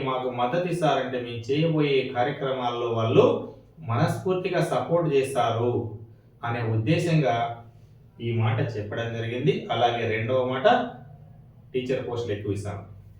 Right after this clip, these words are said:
ఇలా టీచర్లు అందరూ కూడా ప్రభుత్వానికి మద్దతు పలుకుతారు, ప్రభుత్వ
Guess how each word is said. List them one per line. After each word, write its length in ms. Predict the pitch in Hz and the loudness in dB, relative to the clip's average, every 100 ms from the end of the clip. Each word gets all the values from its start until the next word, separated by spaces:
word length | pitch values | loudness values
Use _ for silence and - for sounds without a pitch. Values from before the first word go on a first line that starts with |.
| - - - | -20 -10 2
ఇలా 140 | 208 185 160 - | 4 6 4 2
టీచర్లు 480 | 208 214 220 202 165 | 0 4 4 6 6
అందరూ 240 | 160 147 123 123 | 6 6 4 2
కూడా 160 | 127 - - | 4 4 4
ప్రభుత్వానికి 760 | 135 156 160 143 135 127 165 233 - - - - - - - - 110 | 0 0 0 0 0 0 0 0 -2 -10 -18 -20 -20 -20 -20 -8 -2
మద్దతు 340 | 120 120 - 196 156 | 0 2 0 2 0
పలుకుతారు, 640 | 135 - 131 120 117 120 - - | 0 -2 -2 0 0 0 -2 -2
ప్రభుత్వ 380 | 131 151 - 156 | -2 -2 0 0